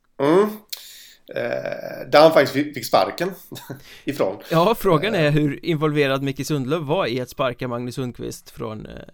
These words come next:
Speaker 1: Mm.
Speaker 2: Brynäs. För att de var ju där, eh, Sundqvist var tränare och, och Sundlöv var sportchef när Sundqvist
Speaker 1: Mm.
Speaker 2: fick gå. Eh, ofta så kan det vara styrelser som bryter in och, och tar såna beslut i och för sig.
Speaker 1: Mm.
Speaker 2: Eh, men
Speaker 1: Ja.
Speaker 2: det är lite, det skulle ju vara komiskt ifall Sundqvist nu,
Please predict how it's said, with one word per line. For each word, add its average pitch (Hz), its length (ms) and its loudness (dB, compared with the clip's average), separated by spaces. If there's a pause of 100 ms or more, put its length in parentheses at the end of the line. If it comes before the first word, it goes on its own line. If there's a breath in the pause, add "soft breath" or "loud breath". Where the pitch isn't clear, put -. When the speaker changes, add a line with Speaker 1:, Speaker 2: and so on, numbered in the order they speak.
Speaker 1:
Mm. 104 100 -8
Speaker 2:
Brynäs. 120 420 -6
För 143 140 -6
att 139 100 -8
de 143 120 -2
var 127 140 -2
ju 160 140 -2
där, 127 560 -2
eh, 104 60 -10
Sundqvist 147 480 -6
var 180 80 -12
tränare 135 480 -4
och, 131 260 -6 (400)
och 131 80 -10
Sundlöv 120 360 -6
var 117 60 -6
sportchef - 460 -10 (420)
när 139 300 -2
Sundqvist 127 500 0
Speaker 1:
Mm. 131 100 -4
Speaker 2:
fick 127 80 -12
gå. 113 260 -2 (600 loud breath)
Eh, 98 300 -8 (360)
ofta 143 280 -6
så 139 100 -10
kan 139 160 -4
det 135 60 -2
vara 131 120 -4
styrelser 127 500 -4
som 135 200 -10
bryter 123 300 -8
in 110 200 -6
och, - 200 -14
och 110 100 -12 (160)
tar 120 140 -6
såna 117 220 -10
beslut 113 360 -10
i 127 140 -4
och 120 80 -6
för 139 80 -12
sig. 151 320 -4 (720)
Speaker 1:
Mm. 113 160 -6
Speaker 2:
Eh, 117 280 -4
men 139 160 -2
Speaker 1:
Ja. 117 80 2
Speaker 2:
det 143 80 6
är 143 40 2
lite, 143 160 -2 (180)
det 151 80 -2
skulle 151 220 2
ju 147 60 6
vara 190 100 2
komiskt 151 440 -2
ifall - 200 -10
Sundqvist - 440 -8
nu, - 160 -12